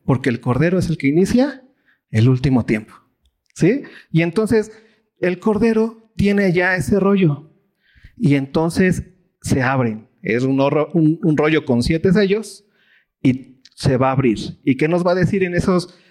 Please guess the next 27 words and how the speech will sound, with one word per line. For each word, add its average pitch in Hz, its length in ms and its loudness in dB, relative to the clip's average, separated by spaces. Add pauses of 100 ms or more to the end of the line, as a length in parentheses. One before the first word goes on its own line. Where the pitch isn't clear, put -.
sie-, 170 300 -2
en, 139 260 0
con 139 220 -2
esos 165 220 0
siete 175 220 -2
sellos? 208 480 -2 (280)
Es 147 340 0 (200)
cómo 208 800 0
funciona 143 1120 -2 (440)
el 117 220 0
último 110 380 0
tiempo. - 280 -6 (720)
¿Sí? 262 380 -2 (180)
Eso 190 180 0
es 214 80 0
muy 214 160 2
importante, 160 600 -2 (500)
que 117 120 -4
les 110 140 0
quede 123 240 -2
muy 127 200 2
claro. 110 340 -4 (440)
¿Cómo 226 220 0
funciona 175 280 0
el 175 60 -2
último 160 240 0
tiempo? 127 360 -2